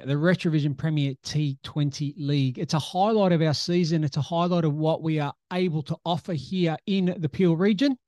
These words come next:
And, um, as a, as a president, as a new president, but someone that was part of it last year as well, very, very proud to be part of this, um, special part of the season. I, I think it's something that we can really grow and develop.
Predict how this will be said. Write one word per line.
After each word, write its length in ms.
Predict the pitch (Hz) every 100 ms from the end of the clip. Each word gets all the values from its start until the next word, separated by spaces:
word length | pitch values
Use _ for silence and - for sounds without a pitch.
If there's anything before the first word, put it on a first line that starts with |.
| _ _ _ _ -
And, 280 | 147 147 147
um, 380 | 147 143 139 143 _
as 160 | 170 147
a, 160 | 156 156
as 100 | 143
a 80 | 143
president, 440 | - 202 208 320 240
as 140 | 135
a 40 |
new 220 | 139 156 160
president, 540 | - 156 160 170 156
but 160 | 160 -
someone 240 | 202 175
that 100 | 156
was 120 | 151
part 260 | - 139 143
of 80 | 139
it 80 | 175
last 340 | 139 139 -
year 100 | 135
as 120 | 127
well, 480 | 131 139 135 135 156
very, 320 | 156 175 233
very 180 | 185 175
proud 400 | 143 156 147 131
to 100 | -
be 260 | 120 139 123 _ _ _ _ _
part 300 | - 139 135 -
of 260 | 139 131 127 -
this, 440 | 123 143 - - _ -
um, 480 | 127 131 127 123 117 _ _ - _ _ -
special 340 | - 349 285
part 300 | 202 214 202
of 80 | 185
the 60 | 170
season. 440 | - 190 156 147
I, 200 | 180 180
I 20 |
think 140 | 180 165
it's 100 | -
something 320 | 180 147 165
that 140 | 156
we 100 | 160
can 180 | 147 151
really 240 | 156 165 151
grow 360 | 139 160 160
and 180 | - 147
develop. 380 | 135 180 269